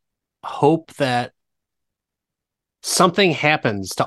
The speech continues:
all of these copies and, like, YouTube or, or something happens to where it's like YouTube is getting sued for having this stuff on there and, and Lucas is just behind it and he's just like, "Yes, I finally got it off the internet."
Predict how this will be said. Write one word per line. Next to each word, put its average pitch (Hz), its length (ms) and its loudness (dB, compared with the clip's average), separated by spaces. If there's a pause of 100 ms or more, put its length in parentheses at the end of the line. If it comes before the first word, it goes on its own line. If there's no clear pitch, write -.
all 123 260 2
of 123 60 -6
these 120 240 -2
copies 107 720 -2
and, 113 220 -4
like, 101 320 -4
YouTube 123 560 0 (720)
or, 117 340 -2
or 113 40 0
something 156 420 2
happens 131 440 0
to 139 60 2
where 117 180 0
it's 110 160 -6
like 107 320 -4 (120)
YouTube 127 360 0
is 117 120 -2
getting 113 240 -2
sued 110 360 -2
for 104 120 -6
having 107 300 -2
this 107 140 -4
stuff - 260 -2
on 104 200 0
there 98 300 -4
and, 101 360 -6 (380)
and 117 180 0
Lucas 120 560 2
is 104 100 -6
just - 200 -6
behind 110 380 0
it 107 80 -4
and 107 100 -8
he's 104 120 -4
just 101 140 -6
like, 101 180 -6
"Yes, - 400 -2 (160)
I 117 80 0
finally 120 380 0
got 110 200 -2
it 113 140 -10
off 123 240 -2
the 117 120 -6
internet." 104 420 -8